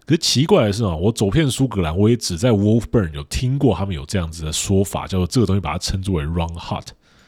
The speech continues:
那不知道他们称这个到底是实际上整套的这个操作叫做 run hot，还是说把这个烈酒保险箱打开的动作叫做 run hot，还是说他们冷凝器的水温比较高一点叫做 run hot？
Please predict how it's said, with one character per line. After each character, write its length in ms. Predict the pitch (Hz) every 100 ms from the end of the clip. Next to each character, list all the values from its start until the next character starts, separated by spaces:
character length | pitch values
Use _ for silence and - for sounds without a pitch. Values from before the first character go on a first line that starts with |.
| - -
那 140 | 196
不 80 | 208
知 80 | 208
道 60 |
他 140 | 175 190
们 100 | 135
称 380 | - - 170
这 100 | 175
个 100 | 131
到 160 | 110 139
底 120 | 76
是 160 | 92 113
实 280 | - - 101
际 140 | 127
上 180 | 117 101
整 180 | - 92 76
套 320 | 76 - 143 87
的 40 |
这 80 | 107
个 80 | 92
操 380 | - - 95
作 340 | 98 117 90 -
叫 140 | - 135
做 100 | 117
run 320 | 113 117 117
hot， 380 | 113 - - - - _
还 140 | - 147
是 80 | 180
说 140 | 196
把 160 | 151 92
这 80 | 131
个 40 |
烈 140 | 185
酒 100 | 147
保 160 | 90 120
险 80 | 95
箱 220 | 90 113 -
打 200 | 98 -
开 140 | 127
的 60 | 120
动 140 | 107
作 60 | 98
叫 120 | 95
做 100 | 92
run 240 | 90 85
hot， 300 | 87 92 76 - _ _ _
还 140 | -
是 60 | 190
说 160 | 196
他 100 | 175
们 100 | 190
冷 160 | 135 110
凝 200 | 117 156
器 180 | - 170
的 80 | 127
水 220 | - 90
温 180 | 131 139
比 80 |
较 80 | 104
高 340 | 139 160 151 175
一 60 |
点 160 | 135 76
叫 100 | 101
做 80 | 104
run 300 | 98 95 101
hot？ 360 | - 107 -